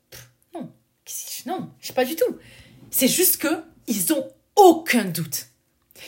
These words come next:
Et ça, tu vois, là, ça va les ramener très, très loin. Et donc, comment toi, tu veux rentrer dans une compétition ? Je dis toi, et à nouveau, je dis ça, moi, la première. Comment moi, Ibi, je veux rentrer dans une compétition, ok, j'ai un objectif,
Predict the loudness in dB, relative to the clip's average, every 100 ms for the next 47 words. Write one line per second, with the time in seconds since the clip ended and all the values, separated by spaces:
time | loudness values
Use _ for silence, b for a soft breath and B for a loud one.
0 | B 2 4 4 4 2 4 4 0 -6
1 | -4 -2 -2 -2 -2 -4 -4 -6 -10 _
2 | -6 -4 -6 -10 -10 -12 -16 _ _ _
3 | _ _ _ B B -2 0 4 6 6
4 | 4 2 6 6 6 0 -4 0 2 2
5 | 0 0 0 -2 -6 B B 0 0 2
6 | 0 0 -2 -2 -2 -4 -6 -2 2 2
7 | 4 2 2 2 0 -4 -2 0 0 0
8 | 0 -2 B B B 2 4 2 0 4
9 | 4 2 -2 _ _ -6 -4 -4 -6 B
10 | B -4 2 2 4 2 2 2 2 2
11 | 2 2 -2 0 -2 -4 -4 -4 -2 -4
12 | -6 -4 -2 0 0 -2 0 0 0